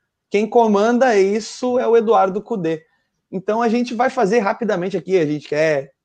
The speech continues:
informar pra nossa audiência que hoje a gente fez um programa especial, a gente teve um convidado pra lá de especial, que é o Rafa, que foi muito gente boa com a gente, que aceitou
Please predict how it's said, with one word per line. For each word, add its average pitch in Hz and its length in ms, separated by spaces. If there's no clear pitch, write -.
informar 180 340
pra 185 100
nossa 175 220
audiência 151 340
que 170 100
hoje 165 120
a 160 40
gente 151 180
fez 147 160
um 135 80
programa 131 420
especial, 190 760
a 180 40
gente 170 120
teve 180 160
um 185 80
convidado 160 760
pra 202 160
lá 185 200
de 170 80
especial, 147 480
que 156 80
é 151 40
o 143 100
Rafa, 147 340
que 147 120
foi 208 180
muito 180 500
gente 156 240
boa 143 180
com 139 80
a 139 80
gente, 151 320
que 180 100
aceitou 165 640